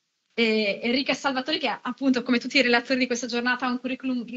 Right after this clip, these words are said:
lunghissimo e se lo potrà evocare nel corso della sua presentazione ne siamo contenti. Proprio solo per alcuni dati,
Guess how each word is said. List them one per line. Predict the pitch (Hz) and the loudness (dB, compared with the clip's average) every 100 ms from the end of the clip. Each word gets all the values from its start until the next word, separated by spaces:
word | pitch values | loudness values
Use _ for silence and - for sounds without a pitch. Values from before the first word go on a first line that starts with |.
| 226 | -8
lunghissimo | 240 247 330 - - 339 | -4 -4 -6 -6 -6 -2
e | 269 | -2
se | - | -2
lo | 220 | -6
potrà | 214 233 233 | -6 -6 -6
evocare | 233 233 226 | -4 -6 -6
nel | 226 | -6
corso | 220 226 240 | -8 -10 -10
della | 214 | -8
sua | - | -8
presentazione | 220 226 233 220 220 - 247 269 | -8 -8 -8 -8 -12 -8 -4 -4
ne | 240 | -6
siamo | - 214 | -8 -10
contenti. | 208 226 214 202 220 | -8 -6 -4 -4 -4
Proprio | 240 233 | -6 -4
solo | - 302 | -2 -2
per | 269 247 | 0 0
alcuni | 269 277 269 | 0 0 2
dati, | 262 277 277 262 226 | 2 0 -2 -6 -8